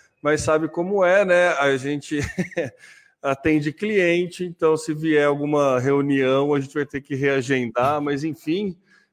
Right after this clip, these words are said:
vamos ver se agora funciona. E aí fica bom pra você, espero que fique bom pra você, ouvinte, já começa a semana aí, sabendo das novidades do marketing, do mundo do marketing digital.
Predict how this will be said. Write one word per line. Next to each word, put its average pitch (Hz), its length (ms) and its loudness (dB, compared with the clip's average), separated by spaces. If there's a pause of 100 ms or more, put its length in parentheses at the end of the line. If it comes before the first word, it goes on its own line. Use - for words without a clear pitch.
vamos 139 280 0
ver 147 160 2
se 156 120 -2
agora 131 440 2
funciona. 156 720 -4
E 254 80 2
aí 247 200 2
fica 269 220 -2
bom 202 260 2
pra 185 120 0
você, 165 420 -2
espero 156 400 0
que - 80 -10
fique 151 240 -10
bom 143 220 -4
pra 143 100 -6
você, 139 240 -10
ouvinte, 175 260 -6
já 220 120 -2
começa 190 500 0
a 165 60 -6
semana 151 560 2
aí, 143 240 0 (480)
sabendo 143 560 0
das 143 240 4
novidades 131 840 0
do 123 140 -8
marketing, 117 420 -6
do 123 120 -10
mundo 147 520 -2
do 135 100 -10
marketing 127 460 -4
digital. 113 460 -16